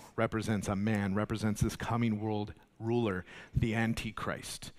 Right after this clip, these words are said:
who is gonna come and exalt himself above all. But by extension, it also represents the oppressive, destructive, terrifying, powerful world kingdom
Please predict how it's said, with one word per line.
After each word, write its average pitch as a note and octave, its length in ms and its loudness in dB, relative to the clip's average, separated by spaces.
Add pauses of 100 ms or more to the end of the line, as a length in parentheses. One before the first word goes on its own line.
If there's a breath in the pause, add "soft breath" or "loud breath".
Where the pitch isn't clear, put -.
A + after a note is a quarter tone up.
(380 soft breath)
who B2+ 120 6
is A#2 120 4
gonna A2+ 180 4
come A#2+ 240 4
and A2 100 6
exalt A2 580 0
himself G2+ 720 2 (300 loud breath)
above A#2 460 6
all. A2+ 400 6 (160 loud breath)
But A#2 160 6
by A2+ 100 8
extension, A#2+ 800 6
it A#2+ 140 0
also A2+ 340 2
represents A2 640 2
the A2+ 120 0
oppressive, A#2+ 680 4
destructive, A2+ 680 2
terrifying, A2+ 640 4
powerful C3+ 640 4
world B2+ 400 4
kingdom A2 580 0